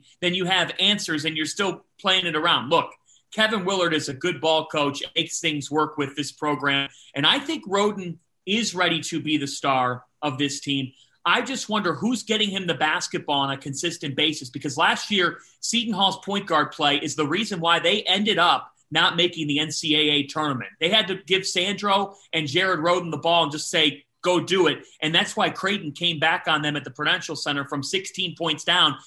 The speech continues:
and beat them. And Seton Hall, that, that loss demoralized them. If they have point guard play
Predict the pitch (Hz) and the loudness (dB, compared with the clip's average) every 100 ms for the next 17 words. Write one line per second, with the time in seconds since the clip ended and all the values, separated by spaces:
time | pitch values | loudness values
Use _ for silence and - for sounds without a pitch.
0 | - 156 135 202 208 151 135 - _ 170 | -6 -4 0 0 2 0 0 -6 _ -4
1 | 165 226 214 156 190 175 226 190 196 185 | -2 -4 -4 0 4 4 4 2 2 4
2 | 185 185 - 151 170 180 147 123 120 - | 2 2 -2 -2 2 2 2 0 -2 -6
3 | 113 - _ - 175 180 180 269 285 269 | -10 -12 _ -6 0 2 4 2 2 -2
4 | 285 214 196 165 - 151 147 143 | -2 2 2 2 2 2 4 0